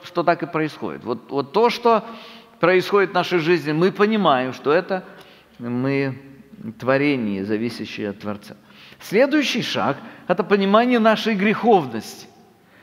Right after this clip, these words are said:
То есть, во-первых, мы понимаем, что мы зависимы от Бога. Во-вторых, мы понимаем, что мы грешные люди. Что мы находимся в постоянном противоречии с Богом. Наши желания,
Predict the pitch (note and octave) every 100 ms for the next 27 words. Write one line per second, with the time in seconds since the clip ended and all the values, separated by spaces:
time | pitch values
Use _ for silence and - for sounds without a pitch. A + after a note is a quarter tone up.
0 | _ _ E3+ D3 E3+ F3 A#3+ G#3+ C#3+ E3+
1 | D3 F#3 G3 G#3 A3+ G#3+ F3 - E3 D3+
2 | F3+ G3 F#3 D#3 C3+ B2 A#2 A2+ B2 C#3+
3 | - - - F#3 F#3+ C4 A3 G#3 E3+ G3+
4 | G#3+ B3+ B3 A#3+ A3+ G3 A3+ G#3 - A#2
5 | F#2+ D#2 D2+ - - _ _ _ _ _
6 | _ _ _ _ - - G3+ A3+ G#3+ C4
7 | C#4+ C4 - G3+ D#3 - - - F#3 -
8 | - F3+ G3 B3 C4+ A3+ E3+ A#2+ F#3+ -
9 | G#3+ A3+ A3+ B3 F#3 D#3 C#3 A#2 G#2+ A2+
10 | G2 F#2+ E3+ F#3 A3+ F#3 F#3+ B2 A#2 G#2+
11 | G#2 G2